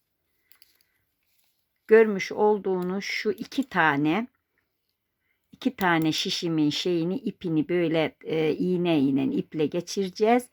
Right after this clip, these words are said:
Geçirdiğimiz ipin içinden öreceğiz. Ökçesi ayrılmış oluyor.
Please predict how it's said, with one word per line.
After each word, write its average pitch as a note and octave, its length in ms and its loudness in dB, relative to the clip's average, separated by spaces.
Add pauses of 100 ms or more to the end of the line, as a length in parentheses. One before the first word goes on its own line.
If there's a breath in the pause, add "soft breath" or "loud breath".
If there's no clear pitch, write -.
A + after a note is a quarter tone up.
(260 soft breath)
Geçirdiğimiz F#3+ 760 -4
ipin - 380 -6
içinden F3 540 -2
öreceğiz. F#3+ 600 0
Ökçesi - 480 -10
ayrılmış D#3+ 640 -2
oluyor. D#3 380 0